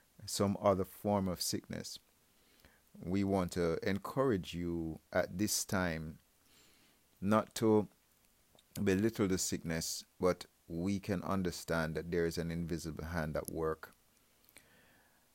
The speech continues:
Sickness is a form of suffering, and suffering by definition is unpleasant hardship. However, we're a Christian or Christian organization, a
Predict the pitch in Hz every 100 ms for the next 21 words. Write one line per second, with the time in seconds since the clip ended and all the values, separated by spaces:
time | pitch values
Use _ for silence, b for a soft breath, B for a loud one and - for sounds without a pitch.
0 | _ - 196 165 165 160 143 151 - 123
1 | 95 87 87 92 87 - - - 95 -
2 | 78 80 80 b b b b b - 95
3 | 95 - - 160 - 120 101 92 82 90
4 | 87 87 90 - 85 82 - 80 87 -
5 | - b b b b b b - 101 82
6 | 101 98 92 - 139 98 85 80 - -
7 | - - 80 85 - - - - _ _
8 | _ _ _ _ _ _ _ _ _ _
9 | _ _ _ _ - - 113 131 147 113
10 | 123 151 - _ _ _ _ _ - 92
11 | 90 90 87 - 82 82 - - - 135
12 | - - 87 80 78 - 95 95 - 82
13 | 76 78 87 90 85 80 78 82 90 -
14 | 107 113 90 -